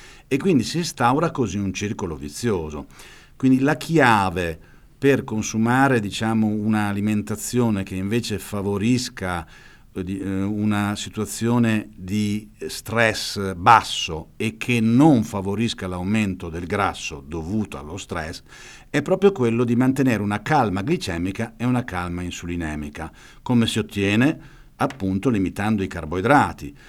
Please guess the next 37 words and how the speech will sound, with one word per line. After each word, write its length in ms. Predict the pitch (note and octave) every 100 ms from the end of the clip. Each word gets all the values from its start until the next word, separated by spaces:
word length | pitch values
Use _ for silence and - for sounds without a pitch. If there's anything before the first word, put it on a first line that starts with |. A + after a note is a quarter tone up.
| - - -
e 180 | - D#3
scegliendo 580 | - D#3 E3+ A2+ D3 E3+
soprattutto 580 | B2+ C#3 D3+ C3+ B2+
quelli 280 | - G#2+ A2
a 60 | A2+
basso 380 | F#2+ G2+ - G2+
indice 280 | G2 F#2
glicemico, 720 | F#2 A2 D#3+ B2+ F#2 E2 D#2 - - -
cioè 200 | - B2 C3
quelli 340 | D3 D3 C#3+
che 240 | C#3+ C#3 -
alzano 580 | D#3 C#3 A2+ G#2+ G#2
poco 440 | - E3 A#2 - F#2+
la 100 | F2
glicemia, 640 | F2 E2+ F#2+ F2 D#2 C2+ - -
per 180 | F#2+
esempio 840 | F2+ F2+ A#2+ B2+ C3 C3 C#3 - - -
le 160 | F2+
patate 400 | - F2 E2+ F2
dolci, 580 | E2+ B2 A#2+ A#2+ A#2 A#2 - - -
i 100 | A2+
frutti 320 | - G2 E2
di 100 | F#2
bosco 640 | A2 A#2 A#2+ - A#2 - - - -
e 100 | D#3+
la 140 | C3
verdura 400 | G#2 F#2 F2 E2
in 140 | D2 C#2+
genere. 380 | B1 B1 B1 - - - - - - -
Attenzione 540 | D#3+ E3 F#3+ F#3+ G3+ D#3
però 440 | B2+ D3 F#3 -
a 120 | -
non 220 | A2 G#2 F#2+
ridurre 680 | F2+ F#2+ G#3+ G3+ F#2+ F#2
troppo 420 | - F#2 E2 - E2
i 60 |
carboidrati 920 | D2+ D#2+ D2 D#2+ D#2 C#2 B1+ - C#2+